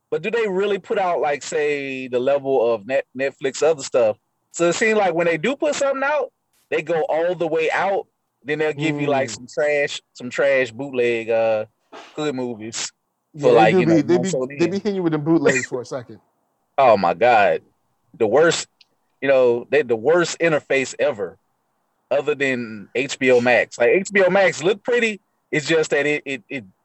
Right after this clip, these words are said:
Speaker 1: it, it's just so hard to use. It don't
Speaker 2: I'm
Speaker 1: work.
Speaker 2: not, I'm
Speaker 1: It don't
Speaker 2: not,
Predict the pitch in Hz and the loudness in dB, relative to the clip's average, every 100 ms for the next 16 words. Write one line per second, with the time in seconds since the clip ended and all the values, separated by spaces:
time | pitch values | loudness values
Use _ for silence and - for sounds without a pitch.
0 | _ _ - 120 80 - _ _ _ _ | _ _ -16 -16 -16 -20 _ _ _ _
1 | - - 131 - 165 117 143 143 110 98 | -16 -12 -8 2 2 4 4 4 2 -6
2 | 127 156 107 95 123 147 135 127 165 311 | -8 -8 -10 -6 4 6 6 6 4 0
3 | - 240 359 - | -4 -6 -2 -4